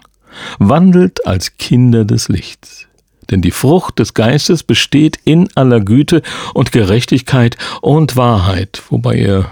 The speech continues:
prüfen sollt, was dem Herrn wohlgefällig ist.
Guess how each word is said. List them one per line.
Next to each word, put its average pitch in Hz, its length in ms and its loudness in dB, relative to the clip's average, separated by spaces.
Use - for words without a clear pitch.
prüfen 123 420 0
sollt, 107 320 0
was - 320 -2
dem 104 220 2
Herrn 90 520 0
wohlgefällig 87 800 -2
ist. - 400 -8